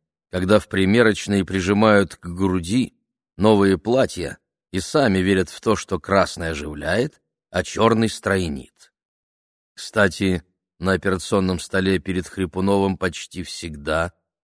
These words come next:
женщина. Ему нравится оперировать женщин. Они ближе к гармонии. В них ещё можно найти хоть что-то красивое.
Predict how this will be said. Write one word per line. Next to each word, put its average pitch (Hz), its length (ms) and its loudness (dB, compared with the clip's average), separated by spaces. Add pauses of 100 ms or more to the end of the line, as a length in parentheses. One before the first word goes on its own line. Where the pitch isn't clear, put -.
женщина. 78 640 -6 (840)
Ему 180 220 2
нравится 95 640 2
оперировать 98 540 0
женщин. 73 600 -10 (460)
Они 127 300 4
ближе 127 440 0
к 104 40 -4
гармонии. 92 800 -2 (540)
В 87 60 -6
них 123 240 0
ещё 123 320 -2
можно 123 360 2
найти 90 360 -2
хоть 92 180 -6
что-то 98 420 -4
красивое. 78 760 -8